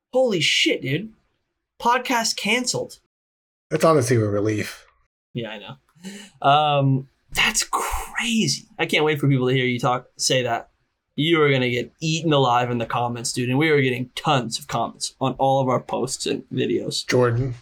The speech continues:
Speaker 2: Jordan Hughes is listening. <laughs>
Speaker 1: Yeah. <laughs> Yeah, Jordan.
Speaker 2: Uh, no, okay. And then, of course,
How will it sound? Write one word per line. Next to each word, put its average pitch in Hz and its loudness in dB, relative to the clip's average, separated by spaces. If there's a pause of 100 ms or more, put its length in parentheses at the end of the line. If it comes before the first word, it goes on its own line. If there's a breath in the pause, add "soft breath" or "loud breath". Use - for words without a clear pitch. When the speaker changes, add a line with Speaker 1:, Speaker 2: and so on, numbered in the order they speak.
(140)
Speaker 2:
Jordan 127 2
Hughes 127 4
is 127 -2
listening. 123 2
<laughs> - -10
Speaker 1:
Yeah. - 0
<laughs> - -6
Yeah, 220 0
Jordan. 180 0 (880)
Speaker 2:
Uh, 175 4
no, 180 6
okay. 143 4
And 147 6
then, 170 6
of 170 2
course, 175 4